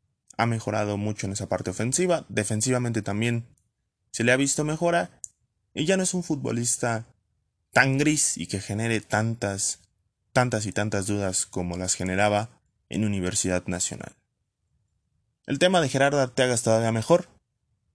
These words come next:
Se fue muy joven a Bélgica, un fútbol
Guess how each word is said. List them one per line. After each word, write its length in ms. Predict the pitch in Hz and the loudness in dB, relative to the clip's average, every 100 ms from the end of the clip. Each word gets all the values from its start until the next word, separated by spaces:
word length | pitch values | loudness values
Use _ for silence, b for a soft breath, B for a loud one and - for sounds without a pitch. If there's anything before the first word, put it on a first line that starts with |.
| _ - | _ -8
Se 220 | - 107 | -4 -4
fue 480 | - 123 120 117 110 | 2 4 4 2 2
muy 180 | 117 | 0
joven 380 | - 143 135 107 | 4 4 6 4
a 40 | 104 | 2
Bélgica, 680 | 151 139 127 123 135 - - | 2 0 -4 -4 -6 -8 -12
un 160 | 98 | -8
fútbol 540 | 110 107 104 113 107 | -4 -2 0 2 0